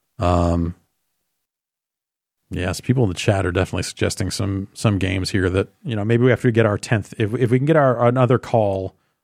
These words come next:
then maybe we run through some of these ones that are coming out of chat, uh, a little bit. Uh, Sergione asking if Sonic has a double jump. Technically, no, at least not canonically in the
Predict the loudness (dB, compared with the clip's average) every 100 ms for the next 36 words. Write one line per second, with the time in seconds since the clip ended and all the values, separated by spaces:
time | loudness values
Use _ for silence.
0 | _ -4 -2 -2 0 0 -2 -6 -8 -4
1 | 2 2 2 0 2 0 0 -2 -2 -4
2 | -2 -4 -2 -2 -4 -6 -4 -2 -2 -4
3 | _ _ _ _ _ _ _ _ _ _
4 | -4 -2 -4 -6 -8 _ _ _ _ _
5 | _ _ -2 0 2 0 0 -2 -4 0
6 | 2 2 0 -2 -2 -4 -10 -2 0 2
7 | 4 4 4 0 -2 -4 -4 0 2 2
8 | 0 -2 0 0 0 0 0 -2 -4 -2
9 | -2 -2 0 0 2 2 4 4 2 0
10 | 0 2 0 0 2 2 0 -6 -2 0
11 | 2 0 0 0 0 0 -2 -4